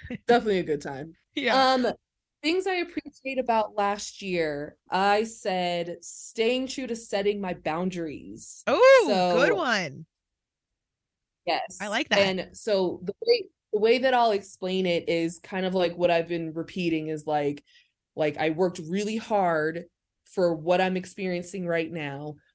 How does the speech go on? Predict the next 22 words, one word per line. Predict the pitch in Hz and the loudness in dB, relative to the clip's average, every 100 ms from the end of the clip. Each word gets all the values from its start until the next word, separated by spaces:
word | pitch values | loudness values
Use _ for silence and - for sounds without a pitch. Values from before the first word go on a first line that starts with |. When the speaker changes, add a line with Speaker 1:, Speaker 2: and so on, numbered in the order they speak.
| - | 0
Speaker 1:
but | 175 | 2
also | - 196 196 202 | 4 2 2 -2
that | 175 165 | -2 -2
meant, | 175 160 - | -2 -4 -2
like, | 156 151 143 | -2 -2 -4
I | 165 | -8
had | 170 160 147 | -2 -2 -2
to, | |
like, | 160 139 - | -4 -6 -6
cut | - 190 | -4 -4
some | - 175 165 156 - | -4 -10 -8 -10 -6
old | 147 160 170 | -2 -2 -4
shit | - 185 | -4 -2
off | 170 175 175 | 0 -2 -4
or, | 151 | -4
like, | 143 143 - | -4 -6 0
end | 185 196 185 | 2 2 -2
certain | - 165 139 151 | -4 -4 -4 -8
things | 151 143 139 147 202 - - _ _ - | -6 -6 -6 -6 -8 -10 -16 _ _ -2
in | 180 | 2
order | 170 170 165 | 4 2 0
to, | - 196 165 156 147 - | -6 -4 -2 -2 -2 -8